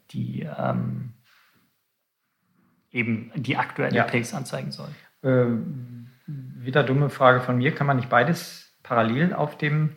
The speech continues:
Speaker 1: Könnte man sich
Speaker 2: Display?
Speaker 1: auch. Ja, ja, könnte, könnte man sich auch.
Speaker 2: Ja.
Speaker 1: Genau, aber dann ist es ja total verwirrend. Aber
Speaker 2: Ähm,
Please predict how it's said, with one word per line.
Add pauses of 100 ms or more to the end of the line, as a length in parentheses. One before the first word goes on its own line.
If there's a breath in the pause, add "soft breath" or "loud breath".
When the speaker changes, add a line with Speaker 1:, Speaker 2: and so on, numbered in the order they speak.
(140)
Speaker 1:
Könnte
man
sich
Speaker 2:
Display?
Speaker 1:
auch.
Ja,
ja,
könnte,
könnte
man
sich
auch.
Speaker 2:
Ja.
Speaker 1:
Genau,
aber
dann
ist
es
ja
total
verwirrend. (240 soft breath)
Aber (100)
Speaker 2:
Ähm,